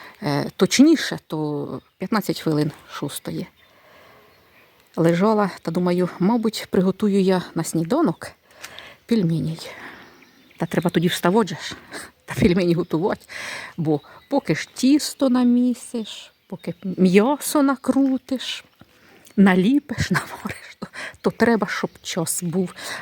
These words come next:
А мені ж до семи годин, до семи годин ранку потрібно, щоб сніданок,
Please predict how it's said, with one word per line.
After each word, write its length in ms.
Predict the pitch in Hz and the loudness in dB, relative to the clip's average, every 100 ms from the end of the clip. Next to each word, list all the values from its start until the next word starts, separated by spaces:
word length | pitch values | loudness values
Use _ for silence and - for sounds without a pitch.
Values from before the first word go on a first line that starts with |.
| - | 0
А 100 | 170 | 4
мені 260 | 185 214 | 6 4
ж 120 | 180 160 | 2 2
до 220 | 160 165 | 2 0
семи 300 | - 175 175 | 0 0 0
годин, 380 | 165 165 311 160 - _ _ _ _ - | 0 2 2 2 -2 _ _ _ _ -14
до 120 | - | -12
семи 260 | - 151 151 | -6 -4 -2
годин 280 | 156 156 | 0 0
ранку 340 | 147 143 156 - | 2 0 -2 -10
потрібно, 460 | - 156 240 233 | -10 -4 2 2
щоб 200 | 226 190 | 2 -2
сніданок, 540 | - 170 196 208 - | -2 0 0 -2 -4